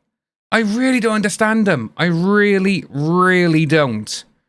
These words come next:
It's like, Oh, look what we got here. We're gonna, uh, go around here. We're gonna make sure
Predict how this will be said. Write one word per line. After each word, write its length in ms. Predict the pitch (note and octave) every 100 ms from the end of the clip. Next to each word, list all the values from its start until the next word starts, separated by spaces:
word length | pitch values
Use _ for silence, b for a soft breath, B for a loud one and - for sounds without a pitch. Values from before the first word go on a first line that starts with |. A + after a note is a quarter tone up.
| _ _ _ _
It's 160 | - F#3
like, 160 | F3+ G#3
Oh, 240 | C4 A#3
look 200 | G3 F3
what 120 | F#3
we 100 | A3+
got 160 | G#3+ A#3
here. 260 | C#4 A#3+
We're 200 | C3 F3
gonna, 400 | F#3 E3 D#3+ D#3 D#3
uh, 140 | C3+
go 220 | A2+ C3
around 340 | C3 C3 B2+ B2+
here. 220 | F3+ F#3+
We're 180 | C#3+ C3+
gonna 160 | C3
make 440 | C3+ F3+ G3 D#3 -
sure 600 | - A3+ G3+ D3+ G#3